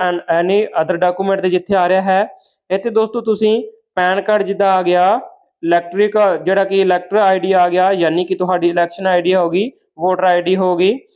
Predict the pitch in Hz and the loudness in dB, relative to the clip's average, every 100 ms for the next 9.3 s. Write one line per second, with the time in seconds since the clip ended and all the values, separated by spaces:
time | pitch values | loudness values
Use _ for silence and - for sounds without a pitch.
0 | _ _ 160 156 180 170 170 170 165 151 | _ _ -12 -6 -4 0 0 0 -2 0
1 | 185 208 208 190 202 196 190 170 156 170 | 0 0 0 0 -2 -4 -2 -2 0 -2
2 | 170 185 160 165 - 175 175 156 135 131 | -2 -2 -2 -2 -4 -6 -2 -2 0 0
3 | 135 - _ _ 160 180 226 220 226 214 | -2 -8 _ _ -6 -2 -2 -2 0 0
4 | 202 220 214 208 202 196 202 202 202 196 | 2 2 0 0 -2 0 -2 -2 -4 -4
5 | 190 185 170 175 196 196 175 175 180 180 | -4 -2 -2 0 0 0 -2 -6 -8 -4
6 | 185 180 185 180 151 151 143 151 151 156 | -4 -2 -2 0 0 0 -2 -2 -2 -2
7 | 156 160 185 196 _ _ 170 180 180 180 | -2 -2 -4 -4 _ _ -8 -4 -2 0
8 | 175 165 180 233 190 185 160 147 143 156 | 0 2 0 -2 -4 -2 0 0 0 0
9 | 190 196 | 0 0